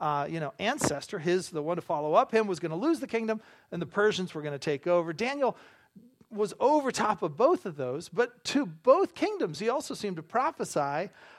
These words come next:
about activity outside of even those empires. So he talked about Greeks, and he talked, seems about Romans going on. A statue was that way.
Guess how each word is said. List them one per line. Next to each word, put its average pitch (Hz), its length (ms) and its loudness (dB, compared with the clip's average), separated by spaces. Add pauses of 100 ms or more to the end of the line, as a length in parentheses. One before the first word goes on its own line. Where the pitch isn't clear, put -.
about 220 420 8
activity 254 580 2
outside 330 680 6
of 247 100 0
even 190 240 0
those 160 260 4
empires. 139 540 -4
So 196 180 0
he 233 80 0
talked 240 220 -4
about 190 320 -2
Greeks, 277 460 -2
and 160 80 -6
he 143 60 -10
talked, 202 340 -4 (180)
seems 269 260 -6
about 170 380 -2
Romans 233 520 0
going 160 340 -4
on. 135 240 -4
A 123 60 -12
statue - 680 -8
was 160 220 -6
that 165 260 -2
way. 143 340 -2